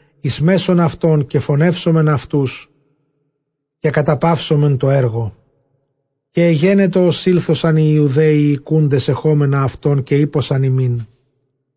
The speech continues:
«Αναβαίνουσιν εκ πάντων των τόπων εφ' ημάς». Και έστησα εις τα κατώτατα του τόπου κατόπισθεν του τείχους εν της σκεπινής,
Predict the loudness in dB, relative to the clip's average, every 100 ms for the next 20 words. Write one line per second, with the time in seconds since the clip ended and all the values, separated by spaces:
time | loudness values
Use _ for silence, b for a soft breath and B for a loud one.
0 | _ _ _ _ _ -4 -2 0 2 2
1 | 0 0 0 -2 -2 0 2 2 0 0
2 | 0 0 0 0 0 0 -2 0 -2 -4
3 | -10 -18 _ _ _ _ _ _ _ _
4 | _ _ 0 0 0 -2 -2 0 0 -2
5 | -2 0 0 2 2 0 -2 0 -2 0
6 | -2 -2 -2 -2 -2 -2 -2 -2 -4 -2
7 | -4 -2 -6 -6 _ -2 -2 -4 -6 -4
8 | -4 0 0 0 -2 -6 -20